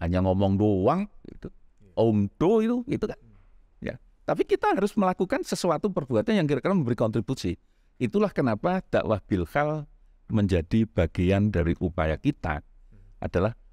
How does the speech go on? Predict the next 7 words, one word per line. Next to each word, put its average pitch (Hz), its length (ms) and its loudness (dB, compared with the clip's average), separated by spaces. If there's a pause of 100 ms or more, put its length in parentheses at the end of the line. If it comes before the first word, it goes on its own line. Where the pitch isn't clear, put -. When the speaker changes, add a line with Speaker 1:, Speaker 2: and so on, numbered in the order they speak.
(120)
Speaker 1:
untuk 92 480 -2 (720)
men-, 110 560 0 (1040)
ban-, 120 240 0
satu, 170 320 0
membangun 117 400 0
toleransi, 101 640 0
Speaker 2:
Hmm. - 280 -20